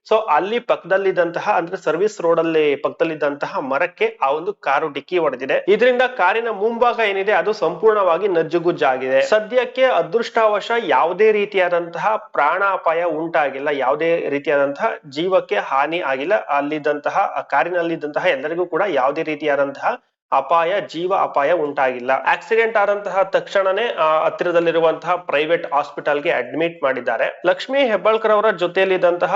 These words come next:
ಎಂ ಎಲ್ ಸಿ ಅವ್ರಿಗೆ ಹಾಗೇನೆ, so ಅವರ ಸಹೋದರವ್ರಿಗೂ ಕೂಡ ಸಣ್ಣ ಪುಟ್ಟ ಗಾಯಗಳಾಗಿದೆಯಂತೆ. ಅದೇ ರೀತಿಯಾಗಿ ಡ್ರೈವರ್ಗೂ ಕೂಡ ಸಣ್ಣ ಪುಟ್ಟ ಗಾಯಗಳಾಗಿವೆಯಂತೆ.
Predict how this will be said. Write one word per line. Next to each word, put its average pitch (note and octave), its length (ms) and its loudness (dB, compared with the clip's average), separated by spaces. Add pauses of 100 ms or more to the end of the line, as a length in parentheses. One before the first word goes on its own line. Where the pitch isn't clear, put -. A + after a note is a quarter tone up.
ಎಂ D#3 240 -2
ಎಲ್ F3+ 160 4
ಸಿ F#3 180 0 (200)
ಅವ್ರಿಗೆ D#3+ 320 2
ಹಾಗೇನೆ, D#3 580 0 (440)
so F3 60 4
ಅವರ F3 200 4
ಸಹೋದರವ್ರಿಗೂ F3 840 0
ಕೂಡ F3 160 0
ಸಣ್ಣ D#3+ 300 0
ಪುಟ್ಟ D#3+ 220 -2
ಗಾಯಗಳಾಗಿದೆಯಂತೆ. C#3 1120 0 (240)
ಅದೇ D#3 200 4
ರೀತಿಯಾಗಿ F3 380 0
ಡ್ರೈವರ್ಗೂ F#3 500 2
ಕೂಡ E3+ 140 0
ಸಣ್ಣ D3+ 240 -2
ಪುಟ್ಟ D3+ 200 -2 (320)
ಗಾಯಗಳಾಗಿವೆಯಂತೆ. C#3+ 800 0